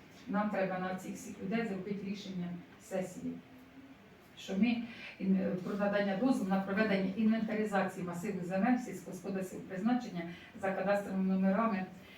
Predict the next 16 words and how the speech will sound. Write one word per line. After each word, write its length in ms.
е, 200
триста 380
тридцять 400
вісім, 240
триста 340
тридцять 360
вісім. 220
Тут 180
їх 160
раз, 240
два, 180
три, 200
чотири, 360
п'ять, 340
шість, 320
сім. 180